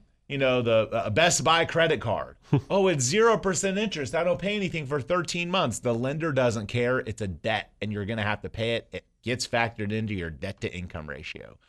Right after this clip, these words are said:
Speaker 1: What your payment is gonna be in the future, 'cause in thirteen months when that payment shows up, you're still gonna have your mortgage payment,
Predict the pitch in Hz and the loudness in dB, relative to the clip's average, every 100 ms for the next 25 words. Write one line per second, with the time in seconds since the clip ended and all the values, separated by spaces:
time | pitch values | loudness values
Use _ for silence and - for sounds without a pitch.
0 | - - 120 127 139 - 151 165 143 117 | -16 0 2 2 0 0 -2 -2 -2 -2
1 | 127 123 123 117 104 165 127 104 101 98 | -2 0 0 -2 -2 -4 -6 -8 -6 -6
2 | 98 151 147 160 156 175 170 123 107 185 | -2 -2 -2 -6 -4 -4 -2 -2 0 2
3 | 180 - 120 123 101 101 156 143 143 127 | 2 2 2 2 0 -2 -2 2 0 0
4 | 131 127 101 - 78 | -2 -2 -4 -6 -10